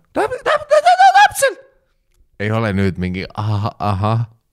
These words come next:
Speaker 2: ja nüüd ma hakkan
Speaker 1: Ja kui sa
Speaker 2: otsima.
Speaker 1: tead, et sul on ühes taskus on kaks senti ja siin rahakotis võib-olla on üks ja hakkad, noh, järjest, tead,
Speaker 2: Ja
Speaker 1: koti
Speaker 2: kui sa
Speaker 1: võtad
Speaker 2: võtad oma
Speaker 1: seljast
Speaker 2: selle
Speaker 1: ära.
Speaker 2: portfelli välja, kus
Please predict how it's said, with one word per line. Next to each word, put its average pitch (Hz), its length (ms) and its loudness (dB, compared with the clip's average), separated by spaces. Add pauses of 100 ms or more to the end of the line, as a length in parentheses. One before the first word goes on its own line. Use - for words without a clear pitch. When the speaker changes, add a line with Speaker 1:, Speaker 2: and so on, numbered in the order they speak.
Speaker 2:
ja 92 120 -8
nüüd 90 240 -6
ma 82 140 -6
hakkan - 180 -12
Speaker 1:
Ja 156 80 -2
kui 175 80 -6
sa 175 140 -2
Speaker 2:
otsima. 175 160 -2
Speaker 1:
tead, 139 100 -4
et - 80 -10
sul 139 160 -6
on 147 140 -2
ühes 165 200 -6
taskus 117 380 -10
on 120 80 -4
kaks 135 300 -8
senti 117 340 -8
ja 110 80 -6
siin 110 380 -6
rahakotis 110 500 -6
võib-olla 110 460 -4
on 110 100 -4
üks - 220 -10
ja 107 80 -6
hakkad, 107 260 -10
noh, 110 80 -4
järjest, 110 460 -4
tead, 107 160 -8
Speaker 2:
Ja - 80 -10
Speaker 1:
koti 95 260 -4
Speaker 2:
kui - 0 -
sa 107 80 -2
Speaker 1:
võtad 90 140 -4
Speaker 2:
võtad - 0 -
oma 95 160 -4
Speaker 1:
seljast 87 320 -4
Speaker 2:
selle 87 160 -6
Speaker 1:
ära. - 80 -18
Speaker 2:
portfelli 90 500 -4
välja, 82 320 -6
kus 82 160 -12